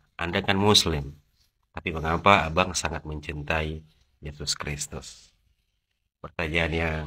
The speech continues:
ah, hebat, pertanyaan yang cerdas,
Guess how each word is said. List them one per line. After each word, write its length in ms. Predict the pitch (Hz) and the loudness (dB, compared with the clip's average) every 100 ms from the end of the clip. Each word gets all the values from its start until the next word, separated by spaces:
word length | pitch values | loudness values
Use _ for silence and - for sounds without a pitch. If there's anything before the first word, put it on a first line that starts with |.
| 73 | -8
ah, 720 | 71 71 67 - - - - - _ _ _ _ | -10 -10 -8 -10 -10 -12 -16 -20 _ _ _ _
hebat, 400 | - 80 101 - _ _ _ _ _ _ _ _ | -2 2 2 0 _ _ _ _ _ _ _ _
pertanyaan 560 | - 78 73 78 78 76 | -12 -8 -4 -2 -2 -2
yang 40 | 76 | 0
cerdas, 640 | 87 78 92 123 - - | 0 4 4 4 -2 -8